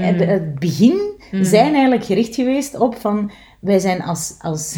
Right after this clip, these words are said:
Speaker 1: <laughs> we zijn als mens een emotioneel, eh, em-,
Speaker 2: Absoluut.
Speaker 1: emotioneel wezen.
Speaker 2: Mhm.
Speaker 1: En, en we gaan daar als marketeer eigenlijk voor, voor een stuk ook gaan inpikken. Dat, dat klinkt ook als, als iets heel manipulatief, maar dat,
Speaker 2: Ja.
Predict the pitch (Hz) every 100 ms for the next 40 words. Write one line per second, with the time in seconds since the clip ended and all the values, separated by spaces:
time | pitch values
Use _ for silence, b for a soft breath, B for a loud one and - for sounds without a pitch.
0 | 165 - 196 185 202 - 170 - 160 180
1 | 226 262 - - B B B - 208 190
2 | - 190 175 180 - 160 160 185 226 220
3 | 214 - 156 160 160 - 226 226 240 247
4 | 247 240 208 196 180 170 175 220 240 311
5 | 359 - 190 180 185 214 208 196 - 185
6 | 185 170 180 190 175 170 160 156 147 147
7 | 170 214 202 185 170 175 - 180 175 160
8 | 165 165 190 190 175 - 151 151 165 165
9 | - 151 143 160 165 156 160 185 214 190
10 | 175 151 156 - 165 143 139 139 160 208
11 | 202 175 165 151 139 139 262 262 202 175
12 | 202 220 254